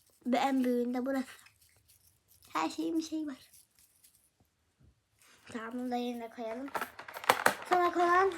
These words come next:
dudak. Dudağın ne olduğunu sorarsanız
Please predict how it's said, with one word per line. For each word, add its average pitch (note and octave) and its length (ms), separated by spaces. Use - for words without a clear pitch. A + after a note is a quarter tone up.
dudak. C4+ 360
Dudağın E4 500
ne E4 120
olduğunu D#4 380
sorarsanız D4 560